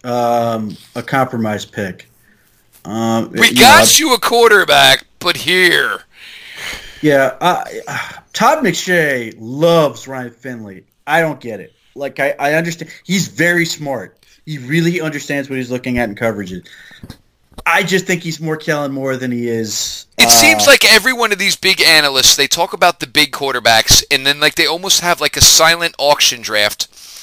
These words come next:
Speaker 2: where it's like, it's like him, it's Mel, maybe a Daniel Jeremiah, and it's like, all right, well, you know, and they, they draw straws. "Oh, man, I'm the guy, I'm the Daniel Jones guy. Oh, I'm the Ryan Finley guy."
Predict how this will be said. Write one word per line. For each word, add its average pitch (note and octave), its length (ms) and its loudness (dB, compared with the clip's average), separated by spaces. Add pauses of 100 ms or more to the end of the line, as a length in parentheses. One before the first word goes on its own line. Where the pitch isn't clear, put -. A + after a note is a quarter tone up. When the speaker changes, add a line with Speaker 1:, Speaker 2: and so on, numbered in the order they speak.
(280)
Speaker 2:
where D3 220 4
it's - 180 2
like, C#3 360 2 (420)
it's - 200 -2
like C3+ 160 2
him, F#3 580 0 (100)
it's A#2+ 260 0
Mel, D#3 540 4
maybe B2+ 340 0
a A2+ 60 2
Daniel C#3+ 400 2
Jeremiah, C#3 840 4 (400)
and C3 80 -2
it's C#3 140 2
like, C#3 200 4
all C3+ 100 6
right, A#2+ 220 2
well, B2 420 -4
you C#3+ 60 -2
know, C3 120 -2
and D3+ 120 0
they, D#3+ 120 6
they D3+ 200 2
draw F#3 220 2
straws. D3+ 560 2
"Oh, - 400 -8
man, A2+ 280 -6
I'm A2+ 100 -10
the A2+ 80 -10
guy, G#2+ 160 0
I'm A2 80 -6
the A#2 80 -8
Daniel G#2+ 280 -4
Jones G2 280 -10
guy. E2+ 260 -6 (380)
Oh, D3+ 360 0
I'm C3+ 120 -2
the C#3+ 100 -4
Ryan C3+ 260 2
Finley A#2+ 340 -4
guy." G2 420 0